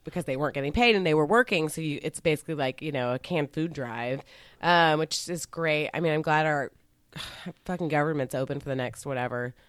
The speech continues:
twenty-four hours. So maybe these people can get paid. But my friend, um, is a, she's an attorney, a U S attorney, and she was doing that with diapers. She was doing a diaper drive for some people that, not the attorneys, but, you know, people who are,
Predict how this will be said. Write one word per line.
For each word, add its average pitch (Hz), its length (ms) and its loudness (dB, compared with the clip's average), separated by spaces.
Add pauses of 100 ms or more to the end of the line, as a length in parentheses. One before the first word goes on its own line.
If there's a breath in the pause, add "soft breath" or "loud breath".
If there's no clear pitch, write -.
(220 soft breath)
twenty-four 151 400 2
hours. 135 440 2
So 127 460 -4 (220)
maybe 147 240 -4
these 139 140 -8
people 139 220 -10
can 139 120 -8
get 110 160 -10
paid. 135 420 -2
But 135 320 -2 (320 loud breath)
my 190 180 6
friend, 175 540 4
um, 151 400 2
is 151 160 -2
a, 143 460 0
she's 160 240 -6
an 147 100 -2
attorney, 139 380 -2
a 135 60 -2
U 139 140 -2
S 135 140 -4
attorney, 139 420 -4
and 131 140 -4
she 147 460 -6 (140)
was 156 140 -2
doing 139 220 2
that 120 140 0
with 123 80 -4
diapers. 113 420 -4
She - 140 -8
was 131 80 -8
doing 120 180 -6
a 120 60 -8
diaper 113 300 -8
drive 104 280 -10
for 127 160 -8
some - 180 -10
people 123 440 -8 (460 loud breath)
that, 135 340 2 (100)
not 196 160 6
the 156 120 -2
attorneys, 123 440 -2
but, - 220 -6
you 143 80 -8
know, - 160 -12
people 139 240 -8
who 139 140 -4
are, 123 200 -6